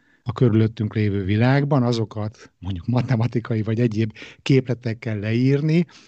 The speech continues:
és hogy akkor lesz valami, hát úgymond a tudomány szerint tény,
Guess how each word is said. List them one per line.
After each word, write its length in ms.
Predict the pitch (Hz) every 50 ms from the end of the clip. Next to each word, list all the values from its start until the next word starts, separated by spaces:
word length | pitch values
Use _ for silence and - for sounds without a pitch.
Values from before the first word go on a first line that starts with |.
| _ _
és 160 | - 135 - -
hogy 120 | 131 127
akkor 460 | 139 143 131 135 - - 123 113 117
lesz 280 | 120 120 117 113 113 -
valami, 600 | 120 117 117 113 110 110 101 104 104 104 104 98 - _ _ _ _ _ _ _ _ _ _
hát 240 | _ - - 135 -
úgymond 300 | 120 117 107 110 107 107
a 60 | 104 98 -
tudomány 640 | - 135 120 120 113 110 107 104 107 104 104 95 98 _ _ _ _ _ _ _ _ _ _
szerint 520 | - - - 131 120 110 107 101 104 95 - _
tény, 500 | - - 135 117 107 110 117 139 175 160